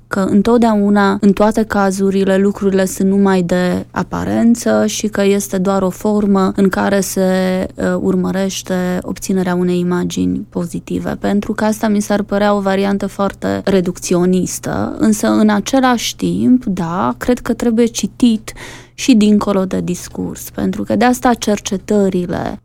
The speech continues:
și asta era, spre exemplu, o critică mai generală în domeniul managementului diversității culturale, în care foarte mult timp, că s-a numit management, uh, intercultural, că s-a numit, uh, management comparat, dacă vreți.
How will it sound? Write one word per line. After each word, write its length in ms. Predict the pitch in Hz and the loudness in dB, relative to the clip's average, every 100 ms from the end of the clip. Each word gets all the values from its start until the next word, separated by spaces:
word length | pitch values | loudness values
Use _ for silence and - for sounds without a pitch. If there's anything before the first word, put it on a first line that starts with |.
| - | -8
și 160 | - | 0
asta 260 | - - 208 | -2 2 2
era, 500 | 208 214 214 214 214 | 4 4 4 2 0
spre 200 | - 214 | -2 -6
exemplu, 380 | 196 233 226 214 | -2 0 2 2
o 40 | |
critică 560 | - - 214 226 208 202 | 0 2 2 2 0 2
mai 180 | 202 190 | 4 2
generală 960 | 190 185 185 190 247 269 254 226 208 | 2 2 2 2 6 6 6 6 6
în 80 | 202 | 4
domeniul 460 | 196 190 202 202 196 | 4 4 4 2 2
managementului 800 | 196 196 185 190 185 185 190 185 | 0 0 -2 -4 -4 -2 -2 -2
diversității 880 | 185 185 185 - 180 190 185 - | -2 -2 -4 -6 -4 -2 -2 -4
culturale, 640 | - 180 180 175 165 - 269 | -6 -4 -4 -4 0 2 4
în 120 | 233 | 4
care 240 | 208 202 202 | 2 0 0
foarte 440 | - 214 208 196 | 0 -2 0 -2
mult 280 | 185 185 185 | 0 0 -2
timp, 480 | - 262 294 285 - | 4 8 8 6 4
că 100 | 277 | 0
s-a 200 | 277 269 | 4 6
numit 360 | 247 226 233 226 | 6 6 4 4
management, 840 | 226 226 220 214 208 202 202 196 | 4 4 4 2 4 4 4 2
uh, 300 | 196 190 190 | 2 4 4
intercultural, 1000 | 196 214 202 185 190 185 190 185 175 170 | 6 4 4 0 -2 -2 0 0 2 0
că 200 | 180 214 | -2 -4
s-a 200 | 208 226 | -2 2
numit, 500 | 214 208 214 214 - | 4 6 6 4 2
uh, 80 | 208 202 202 196 190 190 190 185 196 - | 0 2 4 4 4 4 4 4 2 4
management 520 | 208 208 196 196 190 | 6 6 4 0 0
comparat, 800 | 196 190 185 185 180 175 - - | 0 0 0 0 0 0 -2 -4
dacă 320 | 190 190 202 | -4 -4 -4
vreți. 480 | 185 190 - 196 - | -4 0 -2 -2 -8